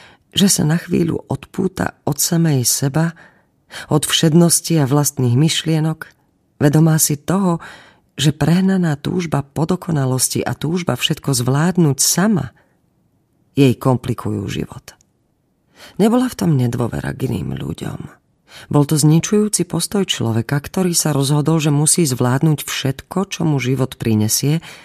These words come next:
a zároveň to musí zvládnuť čo najlepšie. Braňo, sediaci vedľa nej na sedačke, sa na ňu usmial očami. Rád s ňou stál na javisku a ešte radšej s ňou mlčal v šatni pri cigarete.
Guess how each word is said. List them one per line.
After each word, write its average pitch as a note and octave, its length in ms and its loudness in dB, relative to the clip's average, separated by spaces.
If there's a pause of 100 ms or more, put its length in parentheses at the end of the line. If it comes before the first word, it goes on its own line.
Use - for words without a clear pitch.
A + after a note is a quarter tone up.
(680)
a C3+ 80 2
zároveň F3 480 4
to F3+ 80 0
musí F3 240 0
zvládnuť C3+ 720 0
čo D3 160 0
najlepšie. - 720 -4 (1120)
Braňo, D3+ 480 4
sediaci C3 640 -2
vedľa B2 320 0
nej B2 240 2
na C3 80 2
sedačke, A#2+ 640 -4 (400)
sa C#3 160 2
na B2+ 160 4
ňu - 160 0
usmial G2+ 560 0
očami. - 560 -12 (800)
Rád A2+ 400 0
s - 80 0
ňou G#2 240 -2
stál G#2+ 400 -4
na A2+ 160 -2
javisku A2 480 -6
a F#2+ 80 -2
ešte D3+ 240 -4
radšej F3+ 320 -2
s F3 160 0
ňou C#3+ 160 2
mlčal C3 560 0
v - 80 -14
šatni A#2+ 480 -4
pri - 160 -6
cigarete. - 800 -8